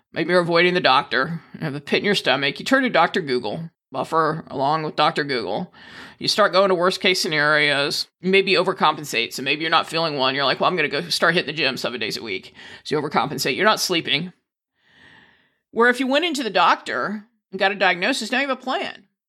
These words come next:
And very often the doctor is gonna tell you, you know, most of the time that doctor is telling you that it was really, you know, a minor bug. It wasn't all these worst case scenarios that you're imagining.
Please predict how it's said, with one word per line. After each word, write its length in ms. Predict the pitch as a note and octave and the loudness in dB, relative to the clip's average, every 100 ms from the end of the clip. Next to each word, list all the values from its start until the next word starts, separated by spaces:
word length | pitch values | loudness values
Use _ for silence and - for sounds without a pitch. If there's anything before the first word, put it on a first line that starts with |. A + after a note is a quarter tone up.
| _ _ | _ _
And 100 | - | -12
very 300 | F#3 G#3 B3+ | -2 4 6
often 300 | A3 G#3 A3+ | 6 4 2
the 60 | F#3 | 0
doctor 420 | D3+ E3 F3+ D3 | 2 2 2 -6
is 140 | C#3 - | -6 -6
gonna 200 | D#3+ C#3+ | -6 -6
tell 220 | - F3+ | 0 0
you, 200 | C#3+ D3 | 0 -2
you 100 | C#3+ | -4
know, 80 | C3 | -2
most 240 | C3+ G#3 | -2 0
of 60 | G#3+ | 0
the 40 | |
time 200 | G#3 D#3 | 2 2
that 120 | C#3 | 2
doctor 300 | B2 D#3 G#3 | 2 2 2
is 80 | B2+ | -6
telling 320 | - F3+ F#3 | -2 0 0
you 180 | D#3+ B2 - - - _ | -2 -6 -6 -16 -20 _
that 180 | D#3+ E3 | 0 2
it 80 | C3+ | 2
was 120 | F#3 | 2
really, 280 | F#3 E3 D3+ | 2 4 2
you 120 | C#3+ | 0
know, 220 | C#3 B2 | 0 0
a 120 | F#2+ | -2
minor 240 | C3 D3 C#3+ | 0 2 2
bug. 340 | A#2 G2 - E3+ - | 2 0 -2 -8 -4
It 160 | D3+ | -2
wasn't 240 | D3 F3 E3+ | 0 2 2
all 140 | C#3 | 2
these 160 | D3 - | -2 -6
worst 200 | D3 - | -6 -4
case 160 | B2+ | -4
scenarios 540 | - D3 E3+ A2 G#2 - | 0 0 2 2 0 -4
that 140 | F#2 | -6
you're 100 | A2 | -4
imagining. 640 | A2 C#3 F3 F3+ F2+ F3+ | 0 0 0 -2 -8 -10